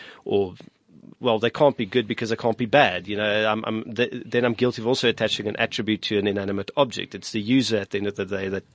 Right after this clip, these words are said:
depends it. Anyway, as, I don't need to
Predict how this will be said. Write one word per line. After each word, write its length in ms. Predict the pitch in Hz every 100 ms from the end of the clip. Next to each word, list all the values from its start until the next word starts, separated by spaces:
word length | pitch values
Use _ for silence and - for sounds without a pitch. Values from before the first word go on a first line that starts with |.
| -
depends 360 | - 135 117
it. 100 | 98 - - - - - - - - _ _
Anyway, 320 | 139 170 147
as, 280 | 131 123 127 - - -
I 80 | 120
don't 220 | 135 185
need 160 | 175 170
to 220 | - 151